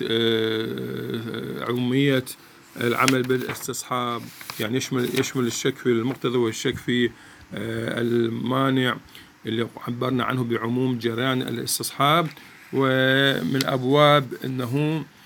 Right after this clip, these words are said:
الاستصحاب قلنا التطبيقات ذكرناهن، استصحاب الحكم المعلق ذكرنا، استصحاب التدريجيات، الآن وصلنا الاستصحاب الكلي.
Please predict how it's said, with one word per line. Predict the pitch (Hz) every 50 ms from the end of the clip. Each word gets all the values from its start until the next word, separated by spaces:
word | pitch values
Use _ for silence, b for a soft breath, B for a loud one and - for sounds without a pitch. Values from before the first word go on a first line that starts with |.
| B B B B B -
الاستصحاب | 127 131 131 127 123 120 - 131 - 151 143 131 127
قلنا | 143 143 147
التطبيقات | 139 143 - 120 - - 123 120 117 - 139 135 127
ذكرناهن، | 123 113 - 123 117 117 131 135 131 127 127 127 -
استصحاب | 110 104 - 117 - - 123 123 127 123
الحكم | 117 117 - - - - 135 123 120 -
المعلق | 123 117 117 113 110 107 - - 117 110 101 117 135 135 131 127 - 127
ذكرنا، | 123 123 - - 123 123 123 127 123 120
استصحاب | 117 - - - - 139 127 123
التدريجيات، | 117 - - 117 113 117 117 110 113 117 120 135 151 160 156
الآن | 139 160 165
وصلنا | 143 139 - 170 170
الاستصحاب | 147 139 - - - - 151 160 156 139
الكلي. | 123 117 - - 117 104 98 98 101 98 90